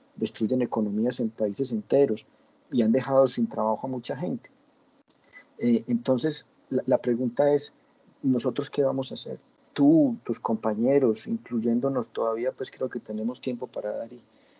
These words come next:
y trabajar. La Organización Mundial del Trabajo dice que hay que crear alrededor de cuatrocientos millones de empleos durante la próxima década.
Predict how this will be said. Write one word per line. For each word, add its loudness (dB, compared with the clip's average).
y -18
trabajar. -8
La 6
Organización 2
Mundial 2
del -4
Trabajo 0
dice -2
que -8
hay -8
que -8
crear 0
alrededor 4
de -2
cuatrocientos -4
millones 0
de -2
empleos -2
durante -6
la -8
próxima -6
década. -8